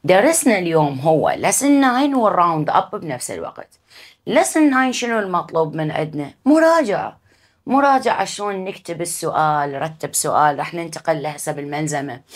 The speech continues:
محاورة، يعني عندك مقابلة ويا شخص، فشلون تسأله؟ شلون تصيغ سؤال من ينطيك جملة؟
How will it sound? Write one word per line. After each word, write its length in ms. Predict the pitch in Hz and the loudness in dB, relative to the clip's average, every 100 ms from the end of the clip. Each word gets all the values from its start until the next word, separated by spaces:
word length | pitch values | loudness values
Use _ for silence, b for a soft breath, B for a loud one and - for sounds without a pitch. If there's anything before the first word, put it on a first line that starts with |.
| B B B - | B B B -6
محاورة، 680 | 233 220 240 233 202 190 | -4 0 4 4 6 4
يعني 720 | 175 170 156 160 170 160 127 - | 4 2 0 0 -4 -4 -6 -6
عندك 420 | 180 180 180 175 | -6 -2 -2 -2
مقابلة 640 | 170 170 180 185 160 147 143 | -8 -4 0 2 2 0 0
ويا 180 | 147 156 | -2 -4
شخص، 460 | 180 165 156 - B B B | -6 -4 -6 -6 B B B
فشلون 640 | - 185 - 202 208 190 | -4 -2 -2 -2 -2 -4
تسأله؟ 840 | - 202 - - 156 143 131 - _ - | -6 -6 -4 0 0 0 -6 -12 _ -16
شلون 440 | - 202 196 190 | -4 -2 -2 -6
تصيغ 440 | - - 262 262 - | -6 0 2 2 0
سؤال 560 | - 175 160 170 156 | 0 4 4 4 2
من 120 | 160 | -2
ينطيك 420 | 160 160 160 170 131 | -2 -2 -2 -4 -2
جملة؟ 500 | 156 147 151 233 | -2 0 2 2